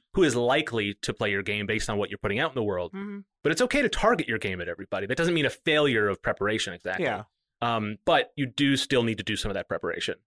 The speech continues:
Speaker 2: Yeah.
Speaker 1: So maybe that's on the margins of what I'm talking about.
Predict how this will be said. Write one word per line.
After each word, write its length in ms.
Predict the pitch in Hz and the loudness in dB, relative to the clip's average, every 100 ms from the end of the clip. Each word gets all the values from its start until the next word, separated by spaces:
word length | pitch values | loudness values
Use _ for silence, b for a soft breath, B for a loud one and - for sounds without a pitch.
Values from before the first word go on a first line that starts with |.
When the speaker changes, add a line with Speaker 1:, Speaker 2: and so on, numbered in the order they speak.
| - | -6
Speaker 2:
Yeah. 200 | 339 - - - | -4 -4 -6 -6
Speaker 1:
So 440 | - 113 104 107 | 0 2 2 2
maybe 200 | 170 175 151 | 2 2 4
that's 340 | 135 - - _ _ 123 | 2 2 -4 _ _ -2
on 140 | 117 | 0
the 60 | 107 | 2
margins 380 | 101 98 78 | 0 -2 -6
of 60 | - | -8
what 80 | 104 | -8
I'm 60 | |
talking 220 | - 90 104 | -6 -8 -10
about. 180 | - | -14